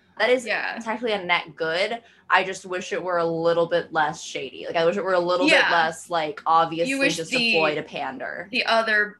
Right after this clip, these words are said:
Speaker 2: pieces that make it so shady weren't there.
Speaker 1: Yeah.
Speaker 2: Um, I mean, I gotta say, if corporations started pandering by being like,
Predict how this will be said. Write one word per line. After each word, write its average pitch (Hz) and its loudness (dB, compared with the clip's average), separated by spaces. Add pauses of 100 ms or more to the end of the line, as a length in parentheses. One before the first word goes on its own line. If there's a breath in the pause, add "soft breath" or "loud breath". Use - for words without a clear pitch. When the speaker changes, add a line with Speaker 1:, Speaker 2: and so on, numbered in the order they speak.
Speaker 2:
pieces 196 -2
that 185 -2
make 190 -2
it 165 -4
so 170 -4
shady 175 -4
weren't 175 -6
there. 180 -2 (140)
Speaker 1:
Yeah. 180 2
Speaker 2:
Um, 170 -12 (100)
I 240 4
mean, 254 0 (120)
I 233 2
gotta 247 2
say, 202 -2 (120)
if 190 -6 (120)
corporations 214 -2
started 185 -2 (340)
pandering 196 0
by 190 2
being 190 -4
like, 180 -4